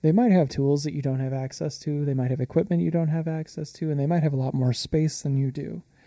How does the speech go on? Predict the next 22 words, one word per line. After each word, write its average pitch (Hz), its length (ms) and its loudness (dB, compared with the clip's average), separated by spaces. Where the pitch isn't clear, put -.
So - 140 -4
you 160 120 4
might 160 360 2
not 165 220 0
be 139 200 4
able 135 220 6
to 147 180 0
completely 160 500 4
replicate 135 680 0
those 139 380 6
things 131 340 2
that 147 360 -2
you 135 120 0
find 147 520 2
in 135 180 0
those 127 180 0
tutorials 135 640 4
that 131 160 -2
you're 131 100 2
looking 139 320 0
for 127 380 0
online. 120 580 -2